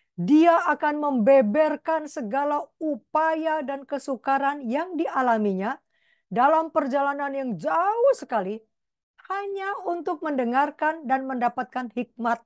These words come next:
Salomo pada waktu itu." Beberapa tahun yang silam,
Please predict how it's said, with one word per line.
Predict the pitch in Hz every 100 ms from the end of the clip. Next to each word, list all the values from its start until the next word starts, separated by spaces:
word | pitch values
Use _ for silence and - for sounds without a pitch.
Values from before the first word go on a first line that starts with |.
| _
Salomo | - 214 214 285 339 226 131 _ _
pada | - 202 190
waktu | 190 170 202 175
itu." | - 156 _ _ _ _ _ _ _ _ _ _ _
Beberapa | 185 165 226 233
tahun | 269 294 311 320
yang | 320
silam, | 269 339 339 349